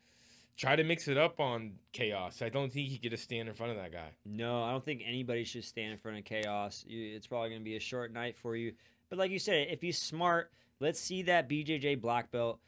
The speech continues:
Speaker 2: Let's see that full-rounded M M A game and, and try to take Kalen out of his comfort zone, which is, you know,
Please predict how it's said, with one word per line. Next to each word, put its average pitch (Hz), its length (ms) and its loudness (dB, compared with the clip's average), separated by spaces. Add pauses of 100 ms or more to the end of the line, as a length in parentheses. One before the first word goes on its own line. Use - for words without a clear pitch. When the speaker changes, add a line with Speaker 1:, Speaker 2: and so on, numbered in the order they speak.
(180)
Speaker 2:
Let's 139 200 0
see 165 160 -2
that 151 240 4
full-rounded 135 720 -2
M 123 120 -4
M 120 140 -2
A 117 140 2
game 110 440 -2 (220)
and, 113 140 -4
and 117 180 -6
try 123 140 0
to 117 100 0
take 139 380 -2
Kalen 131 500 -2
out 117 160 -2
of 113 80 -2
his 113 160 -4
comfort 131 400 -10
zone, 104 320 -6
which 107 220 -8
is, 104 240 -8 (180)
you 98 100 -14
know, 98 260 -8